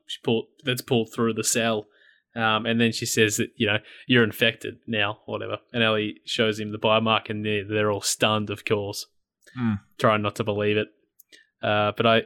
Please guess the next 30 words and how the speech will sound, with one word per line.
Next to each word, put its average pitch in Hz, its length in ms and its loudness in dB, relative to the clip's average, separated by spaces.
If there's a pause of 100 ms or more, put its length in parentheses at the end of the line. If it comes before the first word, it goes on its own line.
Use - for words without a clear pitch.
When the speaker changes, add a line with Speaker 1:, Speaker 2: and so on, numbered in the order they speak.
(140)
Speaker 1:
I 135 80 4
don't 160 200 6
actually, 170 540 4 (280)
when 139 200 -2
I 151 80 4
was 123 120 2
going 120 240 2
through 120 140 -4
the 110 80 -4
game, 117 260 4
I 117 60 2
didn't, 127 340 0
I 127 120 0
didn't 143 200 2
see, 113 220 2
I 113 80 4
don't 139 220 2
know 135 180 2
exactly 113 720 2
what 107 320 0 (560)
bit 113 180 0 (440)
they 113 160 4
reveal 113 520 2
about 120 360 0
them 123 100 -2
being 120 220 0
cannibals. 139 640 -4 (180)
If 123 160 -10
you 113 120 -2
could 110 180 -4